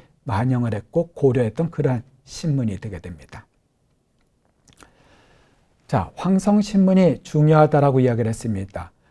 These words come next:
을사늑약에 반대를 했던 그러한 입장이 되게 됩니다. 그러면서 을사늑약이 맺어진 다음에, 어, 당시에 황성신문에, 어, 논설을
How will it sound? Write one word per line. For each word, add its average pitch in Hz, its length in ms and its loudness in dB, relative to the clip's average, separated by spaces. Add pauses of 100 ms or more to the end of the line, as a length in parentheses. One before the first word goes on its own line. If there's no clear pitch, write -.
(260)
을사늑약에 147 1040 2
반대를 127 600 -2
했던 160 320 -4
그러한 143 460 -2
입장이 117 440 -2
되게 101 220 -8
됩니다. 90 500 -14 (480)
그러면서 170 680 2 (140)
을사늑약이 151 800 2
맺어진 131 540 -2
다음에, 117 560 -2 (400)
어, 120 200 -2
당시에 143 520 0
황성신문에, 147 1120 -2 (380)
어, 117 280 -4 (400)
논설을 139 540 2